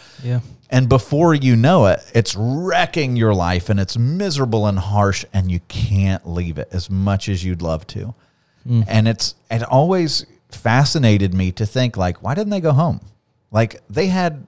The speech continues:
Speaker 2: they could have gone home, you know, but they got stuck and stuck and stuck, and after a while, and maybe even more than a hundred years or a hundred fifty years, before long, they weren't allowed to.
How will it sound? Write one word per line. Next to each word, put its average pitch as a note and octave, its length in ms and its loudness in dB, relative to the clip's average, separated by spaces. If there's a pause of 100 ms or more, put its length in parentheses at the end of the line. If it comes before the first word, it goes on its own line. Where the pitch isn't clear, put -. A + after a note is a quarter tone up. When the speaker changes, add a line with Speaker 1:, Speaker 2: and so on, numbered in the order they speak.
Speaker 2:
they E3+ 100 -4
could C3 160 0
have D2 80 -4
gone C#2 220 -6
home, G#2 320 -4 (680)
you A2 100 -2
know, A#2 120 2
but G#2+ 260 -2 (580)
they F#2+ 300 -2 (480)
got F2 300 -2
stuck - 460 0
and F#2+ 280 -4
stuck A2 460 -2
and E2+ 140 -6
stuck, A#2 400 0
and F#2 100 -4
after G2+ 320 -4
a F#2 80 0
while, G#2+ 340 0
and F2+ 80 -4
maybe G#2 220 -4
even G2+ 240 -4
more G2+ 220 0
than G2 120 -4
a D#2+ 60 -2
hundred G2+ 320 -2
years G#2 300 -4
or F2 60 -4
a D#2+ 60 -4
hundred G2 280 -2
fifty G#2 320 -6
years, G#2+ 300 -4
before A2 380 -6
long, B2 520 -6
they F#2+ 100 -4
weren't A#2 180 2
allowed C#3+ 340 -2
to. A2 280 -10